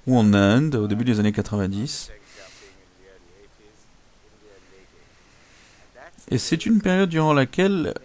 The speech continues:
la plupart des restrictions au commerce ont été enfin écartées. Cela concernait beaucoup de pays en Amérique latine et même en Afrique. Et pour la première fois, ces pays s'éloignaient de la planification pour aller vers le marché.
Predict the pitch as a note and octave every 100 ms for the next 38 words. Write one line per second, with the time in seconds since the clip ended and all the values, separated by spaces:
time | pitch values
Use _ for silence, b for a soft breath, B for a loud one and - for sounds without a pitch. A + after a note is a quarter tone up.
0 | C3+ - E2 A2 - G3 - F#3+ F3 C3
1 | A2+ G#2+ - A2 - F3 D3 - C#3 D#3+
2 | F3+ E3 - B2+ A#2+ A2+ D3 D3+ - -
3 | B2+ - D3 D#3 - _ - C3 A2 -
4 | - G2 - _ _ - G2+ _ G2+ G2+
5 | F#2+ G#2+ G#2 A2 A2+ A2+ G#2+ _ _ _
6 | - - - - - A2+ A#2 A2 A2+ B2
7 | C3+ A#2 A#2+ A#2+ A2 G#2+ G#2+ G#2 B2 -
8 | F#3 G3 G3 D3 B2 C#3+ C#3+ B2 - G2+
9 | - - - - b b b - - -
10 | C#3 C#3 F#3 - - F3+ C#3 A#2+ C3 C#3+
11 | F#3 F3+ - - C#3+ D3 C#3 B2 E3+ E3+
12 | C3+ B2+ A2+ - G#2 G2+ C3 E3 B B
13 | B - D3+ D3 D3+ C3 A2+ G2+ G2+ -